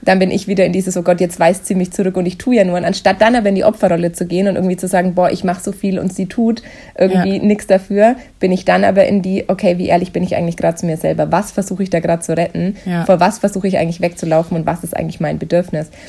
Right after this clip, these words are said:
Speaker 1: Und ich glaub, dass es deshalb ganz wichtig ist, manchmal in die Distanz zu gehen.
Speaker 2: Mhm.
Speaker 1: Ich weiß aber auch,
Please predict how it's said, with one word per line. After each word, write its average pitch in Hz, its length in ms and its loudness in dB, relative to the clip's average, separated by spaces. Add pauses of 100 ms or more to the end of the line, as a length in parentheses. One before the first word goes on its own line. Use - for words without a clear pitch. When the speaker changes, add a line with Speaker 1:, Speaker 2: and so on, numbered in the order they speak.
(160)
Speaker 1:
Und 190 120 0
ich 185 100 -2
glaub, 175 220 2
dass 180 220 0
es - 120 -8
deshalb 202 340 2
ganz 185 260 -2
wichtig 202 320 -2
ist, 185 120 -6
manchmal 180 320 0
in 175 80 -2
die 170 60 -4
Distanz 190 440 -2
zu 185 120 -10
gehen. 190 340 -2 (180)
Speaker 2:
Mhm. 165 300 2 (100)
Speaker 1:
Ich - 120 -6
weiß 190 240 4
aber 170 240 -2
auch, 208 420 2